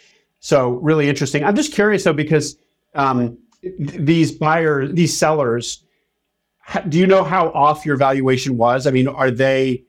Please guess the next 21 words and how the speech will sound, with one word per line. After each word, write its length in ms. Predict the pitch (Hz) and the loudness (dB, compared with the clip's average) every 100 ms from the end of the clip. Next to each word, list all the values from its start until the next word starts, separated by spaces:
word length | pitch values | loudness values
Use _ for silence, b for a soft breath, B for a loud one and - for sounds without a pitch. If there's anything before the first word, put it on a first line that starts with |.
| _ | _
we 140 | 156 185 | 2 4
know 220 | 202 202 | 6 4
that, 180 | 190 165 | 2 0
like, 240 | 147 139 | -2 0
people 240 | 165 156 135 | -2 0 0
who 140 | 143 | 0
build 340 | 127 135 131 | 2 2 2
little 200 | 127 127 | 0 0
SaaS 420 | 120 - 123 117 - | 0 -2 -2 -4 -8
businesses 560 | 120 107 107 117 107 | -6 -4 -2 -2 -4
and, 120 | 107 | -2
like, 200 | 104 104 | -2 -4
in 240 | - 143 113 | -4 -4 -2
tech 280 | - 123 123 | -2 -6 -6
land 240 | 113 110 | -6 -6
have 180 | 101 104 | -6 -8
completely 600 | - 123 _ 311 285 151 | -10 -18 _ -2 -2 0
unrealistic 500 | 135 120 113 113 110 | 0 0 0 0 -2
expectations 640 | 113 - 110 117 110 120 117 | -6 -6 -6 -4 -2 -4 -6
because 240 | 113 110 | -6 -4
everything, 440 | 120 113 117 113 | -2 -2 -4 -6